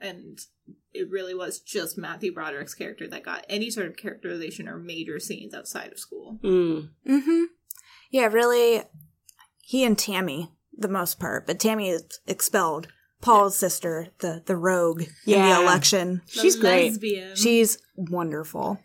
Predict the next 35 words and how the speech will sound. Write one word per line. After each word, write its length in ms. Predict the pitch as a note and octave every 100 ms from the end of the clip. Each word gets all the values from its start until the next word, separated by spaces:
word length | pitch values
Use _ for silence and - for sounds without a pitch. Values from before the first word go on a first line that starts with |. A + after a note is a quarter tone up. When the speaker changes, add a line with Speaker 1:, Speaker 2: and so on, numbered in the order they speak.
| -
Speaker 2:
I 40 | -
feel 180 | - A#4+
like 100 | B4+
the 80 |
only 200 | G#3 A#3
thing 180 | A#3 G#3+
I've 160 | F#3 D3+
seen 300 | - F3 G#3+
her 120 | F3+
in 240 | D3+ D#3
is, 280 | D#3 D3 - -
um, 280 | D3+ C#3
she's 280 | C#3 - D#3+
in, 160 | D#3+ D#3+
like, 220 | D3+ -
an 60 | C#3+
episode 440 | D#3 D#3+ - D#3
or 120 | D3
two 260 | C#3+ - D#3
of 80 | C#3
Freaks 280 | D3+ C#3+ C3+
and 80 |
Geeks, 380 | C3 D#3+ C#3 - -
but 220 | C#3+ C#3+ _ _ -
I 60 |
couldn't 220 | F#3+ G#3+
Speaker 3:
Yeah. 80 | A3+
Speaker 2:
think 160 | - F#3
of 80 | F3
anything 340 | E3+ E3 D3+
else 220 | D3+ D#3+
I've 120 | D#3
seen 220 | C#3+ D3 E3
her 100 | C#3+
in. 220 | C3+